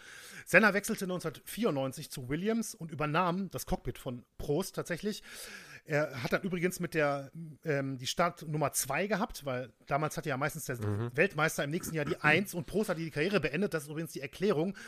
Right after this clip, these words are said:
Speaker 1: warum Damon Hill dann eine Zeit lang mit der null gefahren ist, ne? Das, wenn man sich
Speaker 2: Ah.
Speaker 1: dran erinnert, der hatte ja die null vorne. Äh, Senna hatte quasi das zweite Auto und damit die zwei und Hill konnte nicht die, die eins bekommen, deswegen ist er mit der null gefahren. So. Ähm,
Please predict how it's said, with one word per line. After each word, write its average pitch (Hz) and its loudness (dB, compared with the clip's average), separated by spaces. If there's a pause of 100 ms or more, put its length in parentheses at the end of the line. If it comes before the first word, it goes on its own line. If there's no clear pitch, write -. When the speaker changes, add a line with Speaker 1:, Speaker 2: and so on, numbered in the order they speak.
(140)
Speaker 1:
warum 156 0
Damon 170 0
Hill 202 4
dann 151 2
eine 156 -6
Zeit 180 2
lang 170 0
mit 160 -2
der 156 6
null 170 4
gefahren 113 -10
ist, 113 -14
ne? 147 -6
Das, 127 -10
wenn 131 -6
man 131 -6
sich 127 -6
Speaker 2:
Ah. 160 -2
Speaker 1:
dran 139 -4
erinnert, 165 -2 (240)
der 147 -4
hatte 156 -4
ja 147 0
die 147 -4
null 170 6
vorne. 113 -10 (640)
Äh, 139 -2
Senna 160 2
hatte 180 0
quasi 156 0
das 143 -2
zweite 180 0
Auto 214 4
und 156 2
damit 151 -4
die 131 -10
zwei 190 0
und 135 -4 (560)
Hill 180 0
konnte 160 -6
nicht 160 -8
die, 143 -6
die 143 -12
eins 175 -4
bekommen, 190 -4
deswegen 156 -8
ist - -12
er 156 -4
mit 143 -8
der 147 -8
null 117 -10
gefahren. 107 -20 (800)
So. 123 -10 (680)
Ähm, 180 6